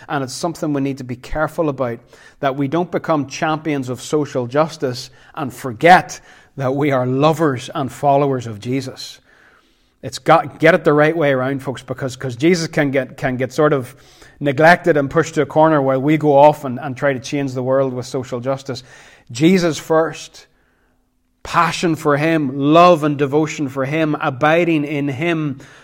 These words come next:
And then the outcome of that, the outcome of him filling us with his Spirit,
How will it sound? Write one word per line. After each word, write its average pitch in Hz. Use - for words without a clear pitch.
And 143
then 147
the 143
outcome 175
of 165
that, 147
the 139
outcome 175
of 143
him 156
filling 175
us 151
with 135
his 135
Spirit, 175